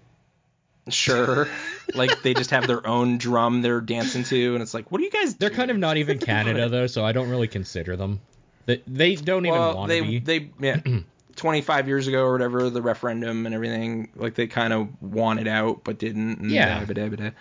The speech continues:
Speaker 1: yeah, yeah.
Speaker 2: Um, so here's the thing, is that I think our province is the
Speaker 1: I feel we're getting there too, though. I feel Alberta's getting, like, separatist. And
Speaker 2: Oh,
Speaker 1: I
Speaker 2: it has
Speaker 1: don't wanna do that
Speaker 2: it has
Speaker 1: at all.
Speaker 2: been for, I think maybe less so now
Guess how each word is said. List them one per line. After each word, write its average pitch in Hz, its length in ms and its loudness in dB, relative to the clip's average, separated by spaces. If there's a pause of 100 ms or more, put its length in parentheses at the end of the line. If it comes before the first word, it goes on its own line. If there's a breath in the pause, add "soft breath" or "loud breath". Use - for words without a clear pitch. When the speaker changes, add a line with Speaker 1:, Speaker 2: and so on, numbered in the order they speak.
(400 loud breath)
Speaker 1:
yeah, 127 300 0
yeah. 143 340 2
Speaker 2:
Um, 127 240 -2 (480)
so 160 500 0 (100)
here's 185 260 0
the 180 80 0
thing, 135 300 0
is 110 140 -2
that 123 340 0
I 135 120 2
think 196 400 0
our 127 180 2
province 123 800 -2 (720 soft breath)
is 131 380 2
the 113 280 0
Speaker 1:
I 175 100 -2
feel 349 220 0
we're 247 140 0
getting 139 320 2
there 120 180 -2
too, 131 240 -2
though. 107 240 -2
I 113 100 -2
feel 196 200 0
Alberta's 120 500 0
getting, 110 260 0
like, 101 180 -6
separatist. - 800 -6 (340 soft breath)
And 190 120 4
Speaker 2:
Oh, 170 40 4
Speaker 1:
I 156 40 4
Speaker 2:
it 135 80 2
has 139 200 4
Speaker 1:
don't 110 80 -6
wanna 104 220 -2
do 104 160 -6
that 98 120 0
Speaker 2:
it 151 80 4
has 147 200 4
Speaker 1:
at 101 40 -2
all. 98 60 -2
Speaker 2:
been 117 380 2
for, 101 420 -2 (680 soft breath)
I 139 100 2
think 185 220 2
maybe 131 300 4
less 98 260 0
so 87 240 -4
now 87 400 -6